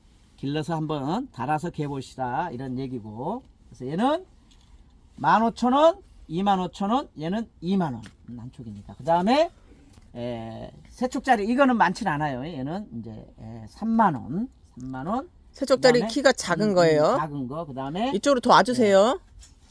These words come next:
Speaker 1: 음. 그다음에 키가 더 확실히 크죠. 예?
Speaker 2: 음,
Speaker 1: 큰
Speaker 2: 더
Speaker 1: 거는,
Speaker 2: 크고.
Speaker 1: 예, 그
Speaker 2: 발부도.
Speaker 1: 삼만 오천 원.
Speaker 2: 어.
Speaker 1: 그다음에 저거 낫게로 하나 했었던 거는 큰 거만 모아서 심은 겁니다. 예?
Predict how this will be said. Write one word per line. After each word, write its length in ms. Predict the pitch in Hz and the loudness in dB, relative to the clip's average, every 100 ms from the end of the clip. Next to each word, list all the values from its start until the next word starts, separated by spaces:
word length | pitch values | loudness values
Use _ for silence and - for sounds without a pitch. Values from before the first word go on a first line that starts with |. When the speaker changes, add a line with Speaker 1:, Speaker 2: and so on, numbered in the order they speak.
| - - - - 147 | -20 -20 -20 -16 -10
Speaker 1:
음. 260 | 135 120 104 107 104 98 - - - - - - - - - - - - - - - | -8 -8 -10 -12 -12 -10 -10 -12 -16 -18 -18 -20 -20 -18 -18 -18 -20 -20 -20 -20 -16
그다음에 480 | - 127 151 214 262 - - - | -8 -6 -2 -4 -4 -12 -20 -18
키가 240 | - 160 | -8 -6
더 220 | 139 147 190 | -4 -2 -4
확실히 420 | - - - 175 | -8 -14 -10 -10
크죠. 340 | - 208 185 127 | -10 -10 -6 -6
예? 100 | 147 | -4
Speaker 2:
음, 260 | 160 160 156 | -4 -6 -6
Speaker 1:
큰 100 | 175 | -2
Speaker 2:
더 160 | 165 156 | 2 2
Speaker 1:
거는, 260 | 175 233 | 2 0
Speaker 2:
크고. 380 | 269 226 226 269 - | 0 2 4 4 0
Speaker 1:
예, 480 | 98 101 104 110 - _ _ - - - - | -14 -12 -12 -14 -16 _ _ -20 -20 -20 -20
그 500 | - 117 110 104 101 107 | -12 -8 -8 -10 -14 -6
Speaker 2:
발부도. 320 | 165 170 147 | 0 2 2
Speaker 1:
삼만 140 | 160 | -2
오천 200 | 165 117 | -4 -8
원. 140 | 95 131 | -10 -4
Speaker 2:
어. 260 | 180 165 - - | -2 -4 -8 -4
Speaker 1:
그다음에 240 | 220 233 | 0 2
저거 260 | - 226 269 | 2 2 0
낫게로 580 | - 139 175 262 330 320 | -4 -2 0 0 2 4
하나 160 | 277 311 | 6 6
했었던 380 | 294 294 - 262 | 6 4 2 4
거는 240 | 277 330 - _ - _ | 4 2 -4 _ -20 _
큰 280 | - 370 370 | -8 -6 2
거만 340 | 349 330 330 285 | 6 6 6 4
모아서 420 | 220 262 277 311 | 6 8 6 2
심은 280 | - 320 294 | 2 0 2
겁니다. 440 | 240 196 160 139 | 2 0 -2 -4
예? 140 | 214 | -6